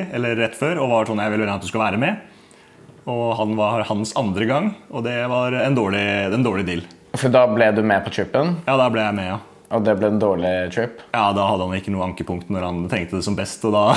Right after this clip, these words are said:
Speaker 1: <laughs> ja, nei, det var ikke noe lurt. Så derfor har det blitt en sånn guideline at, eh, ja, alltid edru, alltid en som er edru.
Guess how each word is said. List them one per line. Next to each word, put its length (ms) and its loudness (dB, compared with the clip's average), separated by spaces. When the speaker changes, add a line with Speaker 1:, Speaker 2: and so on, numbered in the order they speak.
Speaker 1:
<laughs> 480 -6
ja, 80 6
nei, 180 6
det 140 4
var 140 4
ikke 100 -4
noe 140 4
lurt. 180 0
Så 160 0
derfor 300 2
har 80 2
det 80 2
blitt 120 -2
en 120 0
sånn 260 0
guideline 400 2
at, 180 -2
eh, 360 0
ja, 80 0
alltid 320 0
edru, 320 0
alltid 240 0
en 100 -2
som 140 -2
er 80 -2
edru. 160 -6